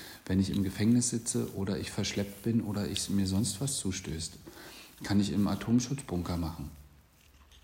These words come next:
Ähm, auch wenn es vielleicht nicht einfach ist, trotzdem die Entscheidung, welche Frequenz und welchem Glauben und welche Gedanken ich pflege,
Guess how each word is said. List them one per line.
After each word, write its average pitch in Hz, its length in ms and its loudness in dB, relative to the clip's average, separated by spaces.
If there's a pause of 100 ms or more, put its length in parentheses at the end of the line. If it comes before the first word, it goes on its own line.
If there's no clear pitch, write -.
(880)
Ähm, 90 580 -2
auch 92 220 -4
wenn 98 120 2
es 98 120 2
vielleicht 95 360 -2
nicht 95 200 -4
einfach 117 340 -4
ist, - 180 -6
trotzdem 101 600 -2 (440)
die 90 80 -2
Entscheidung, 101 540 2
welche 101 220 -2
Frequenz - 680 2
und - 160 -6
welchem 92 240 -2
Glauben 98 460 0
und 104 140 2
welche 95 240 -4
Gedanken 90 540 -2
ich - 140 -6
pflege, 87 460 -4